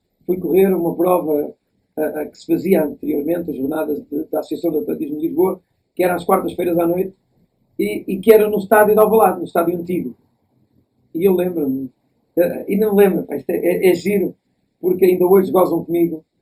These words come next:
eh, no, no seio do atletismo por causa disto. Eu entro na pista e, e, e está o Joaquim Pinheiro, Raimundo Santos, Arlindo Macedo, e eu chego ao pé do Arlindo Macedo, e, e, porque me disseram que o Arlindo Macedo,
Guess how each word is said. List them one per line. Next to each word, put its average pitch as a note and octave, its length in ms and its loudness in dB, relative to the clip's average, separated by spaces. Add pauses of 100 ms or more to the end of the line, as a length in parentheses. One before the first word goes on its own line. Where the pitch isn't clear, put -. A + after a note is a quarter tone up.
(280)
eh, D#3 220 -4
no, D3+ 320 -8
no C#3+ 60 -6
seio D#3+ 220 0
do D3 80 -2
atletismo - 480 -4
por - 120 -16
causa D3 220 -4
disto. - 260 -6 (500)
Eu F3 180 4
entro F#3+ 220 2
na D#3+ 120 -4
pista F3 520 -6 (680)
e, - 40 0
e, E3 540 -2
e C#3 40 -8
está D#3+ 540 0
o C#3+ 80 -4
Joaquim C3+ 260 -6
Pinheiro, D3 680 -6 (480)
Raimundo D3 360 -4
Santos, E3 440 -4
Arlindo D3 320 -4
Macedo, D3 480 -2 (520)
e D3 100 0
eu D3 60 0
chego F3 300 0
ao E3 80 -6
pé E3 120 -2
do D3+ 120 -4
Arlindo C#3+ 300 -6
Macedo, E3 500 -2 (840)
e, E3+ 300 0
e, E3 40 -2
porque E3 300 -6
me D3+ 80 -6
disseram F#3 300 0
que - 80 -8
o D3 40 -4
Arlindo D#3 240 -4
Macedo, F#3 460 0